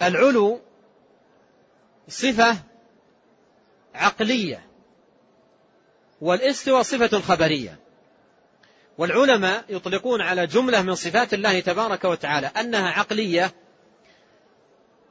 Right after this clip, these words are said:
لا لكونهم يستدلون عليها بالعقل المجرد، وإنما لكون العقل يدل عليها كما يدل عليها ماذا؟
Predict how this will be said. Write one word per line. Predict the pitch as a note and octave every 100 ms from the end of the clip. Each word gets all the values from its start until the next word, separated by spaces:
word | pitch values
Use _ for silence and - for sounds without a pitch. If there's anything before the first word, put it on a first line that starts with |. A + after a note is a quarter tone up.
| _ _ _
لا | C#3+ A#3
لكونهم | D4+ C#4+ C#4+ C#4 B3 A#3+
يستدلون | A3 - G#3 A#3 B3
عليها | G3+ A3+ G#3
بالعقل | F#3+ F#3 G3+ F#3+
المجرد، | F3+ E3+ F3 C3+ C#3+ C#3+ - _ _ _ _ _ _ _ -
وإنما | G#3 B3+ A#3+ A3 G3+
لكون | F#3+ - A#3+ B3+ G#3+
العقل | F3+ G3+ B3 G#3
يدل | F#3+ F3+ C#4+ B3+
عليها | A3+ G3+ B3 C4+ B3+ C4+
كما | - B3 B3
يدل | G#3+ F#3+ A3
عليها | G3+ F#3 G3 E3
ماذا؟ | E3 D#3 C#3 F3